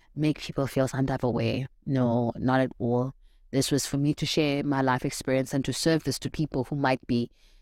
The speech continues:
might have experienced this in the past, might be going through this experience, might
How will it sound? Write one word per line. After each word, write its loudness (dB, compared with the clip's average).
might 2
have 4
experienced 2
this -2
in 2
the 2
past, 2
might 2
be -4
going 4
through 2
this 0
experience, 0
might 2